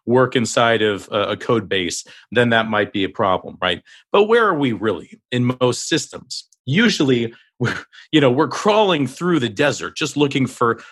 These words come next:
one oasis, for one fact, for one piece of information that will give us certainty in a particular aspect, right? And if only we could find that.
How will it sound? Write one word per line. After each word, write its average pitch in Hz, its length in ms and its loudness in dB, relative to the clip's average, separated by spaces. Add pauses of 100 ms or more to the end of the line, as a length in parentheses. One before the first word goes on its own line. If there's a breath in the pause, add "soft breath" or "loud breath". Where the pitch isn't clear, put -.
(140)
one 156 240 2
oasis, 139 540 -2
for 143 200 0
one 147 280 0
fact, - 600 -6
for - 240 -2
one 202 420 2
piece - 300 -8
of 156 80 -8
information 143 720 -2 (260 loud breath)
that 131 80 2
will 139 100 4
give 143 220 0
us - 120 -2
certainty 127 1000 -2 (420)
in 127 100 2
a 123 40 2
particular 131 440 0
aspect, - 760 -6 (160)
right? 90 260 0 (400)
And 113 80 2
if 113 100 0
only 156 240 4
we 135 120 2
could - 160 -6
find 107 340 -2
that. 73 180 -8